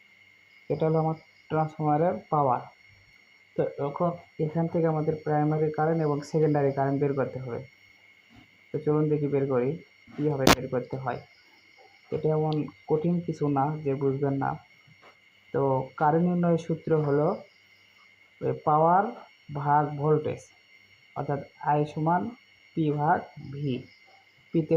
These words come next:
হলো পাওয়ার, ভিতে হলো ভোল্টেজ। তো পি তো দেখাই গেল আমাদের তিনশো পঞ্চাশ ভিএ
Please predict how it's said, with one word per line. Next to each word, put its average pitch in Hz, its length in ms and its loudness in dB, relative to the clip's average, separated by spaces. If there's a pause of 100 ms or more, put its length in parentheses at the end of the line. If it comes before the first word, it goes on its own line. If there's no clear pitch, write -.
হলো 151 140 2 (120)
পাওয়ার, 175 260 4 (120)
ভিতে 147 320 -2
হলো 139 220 2
ভোল্টেজ। 135 360 -4 (1040)
তো 135 80 2 (640)
পি 190 120 -4 (120)
তো 180 60 2 (140)
দেখাই 165 340 4
গেল 151 120 2 (120)
আমাদের 143 280 0 (120)
তিনশো 151 260 0 (100)
পঞ্চাশ 151 380 2 (120)
ভিএ 143 200 0